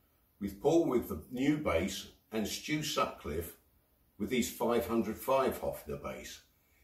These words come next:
It must have been a special occasion because they took several pictures that day, um,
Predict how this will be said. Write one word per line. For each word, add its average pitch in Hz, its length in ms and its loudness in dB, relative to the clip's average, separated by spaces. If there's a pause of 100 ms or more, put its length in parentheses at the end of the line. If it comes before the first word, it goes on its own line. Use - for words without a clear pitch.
It - 120 -2
must - 180 4
have - 80 -10
been 165 160 2
a 147 60 -2
special 139 380 2
occasion 120 540 2
because 101 240 -4
they 131 120 -2
took - 200 -4
several 175 460 4
pictures 87 520 -8
that - 260 -12
day, 69 300 -8 (720)
um, 113 380 4